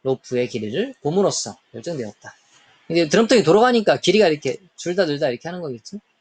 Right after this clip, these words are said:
The discovery, 그 발견은, 아, 이게 판줄럼이 추야, 진짜. 추의 발견은 in the seventeenth century,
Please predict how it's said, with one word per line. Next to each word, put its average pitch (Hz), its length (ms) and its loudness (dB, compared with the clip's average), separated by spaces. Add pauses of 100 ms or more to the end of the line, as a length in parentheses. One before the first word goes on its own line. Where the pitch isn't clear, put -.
(880)
The 156 120 2
discovery, 185 680 2
그 147 80 -12
발견은, 190 680 0 (840)
아, 127 140 -20 (360)
이게 147 180 -10
판줄럼이 262 500 -2
추야, 190 420 -4 (160)
진짜. - 320 -20 (480)
추의 294 300 4
발견은 147 580 -2 (1160)
in 170 220 -6
the 185 140 4
seventeenth 220 680 0
century, 127 460 -6